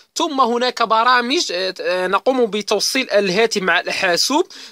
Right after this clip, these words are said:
ثم البرنامج يتعرف على الهاتف ويقوم بإدخاله إلى وضعية الداونلود مود، ولكن، آه، في هذه الحالة يجب أن يكون الهاتف،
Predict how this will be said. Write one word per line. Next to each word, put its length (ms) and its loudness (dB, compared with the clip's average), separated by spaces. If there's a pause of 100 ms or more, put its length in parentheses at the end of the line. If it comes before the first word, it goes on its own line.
ثم 240 0
البرنامج 800 0
يتعرف 500 0
على 320 -2
الهاتف 440 -4
ويقوم 600 0
بإدخاله 960 -2
إلى 180 -2
وضعية 420 2 (100)
الداونلود 680 0
مود، 300 0 (280)
ولكن، 480 0
آه، 180 0
في 160 -4
هذه 140 -2
الحالة 320 0
يجب 260 -2
أن 140 -2
يكون 340 -2
الهاتف، 680 -4